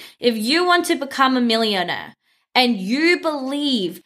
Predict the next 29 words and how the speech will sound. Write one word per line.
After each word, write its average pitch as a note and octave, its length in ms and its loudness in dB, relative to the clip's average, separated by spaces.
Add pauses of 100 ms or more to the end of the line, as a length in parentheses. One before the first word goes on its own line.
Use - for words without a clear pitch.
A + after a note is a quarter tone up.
(140)
that F#3+ 240 -4
you B3+ 160 -4
can A3 140 -8
achieve A3 380 -4
it, F#3+ 100 -6
you C#4 240 -8
tell D#4+ 540 2
yourself, A#3+ 540 0
you A3 100 -8
feed D#4+ 440 -4
yourself C#4+ 460 -2 (120)
thoughts C4+ 380 0 (320)
that G#3 140 0
you A3+ 340 -4
will C4 320 2
become A#3+ 580 0
that A3 220 2
millionaire A3 500 -2
one G3+ 220 -2
day. F#3 160 -2
Your G#3+ 260 -2
energy A3 640 -2 (180)
is G3 200 -4
therefore A3 440 2
in A3 140 -4
alignment G3 640 0 (180)
with G3 200 -4
that A#3 320 2
goal G3 500 4